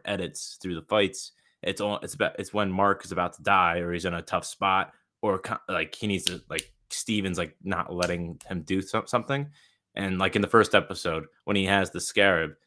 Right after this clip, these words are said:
and, like, he's just not getting out of the town. And then all of a sudden, he just kills, like, six people and we don't see it, right? So, stuff like that. And I just think that to leave this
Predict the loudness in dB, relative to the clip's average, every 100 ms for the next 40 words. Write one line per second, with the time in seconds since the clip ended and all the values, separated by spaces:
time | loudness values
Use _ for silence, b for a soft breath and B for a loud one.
0 | _ _ -2 0 2 0 -4 -4 -4 0
1 | 0 2 0 2 2 -2 -2 -2 -2 -4
2 | -12 _ _ -4 0 2 2 0 0 2
3 | 2 2 -6 -8 -8 -6 -6 -6 -10 -8
4 | -10 -6 -6 -6 -6 -4 -4 -6 -10 -10
5 | -12 _ _ _ _ 0 2 2 -4 _
6 | _ _ _ _ _ _ _ 0 4 4
7 | 2 B -2 2 2 8 6 6 b b
8 | b 0 4 4 2 4 4 4 -2 -2
9 | 0 0 2 2 2 -4 _ _ _ _
10 | _ _ _ _ _ _ -8 -2 2 4
11 | 4 2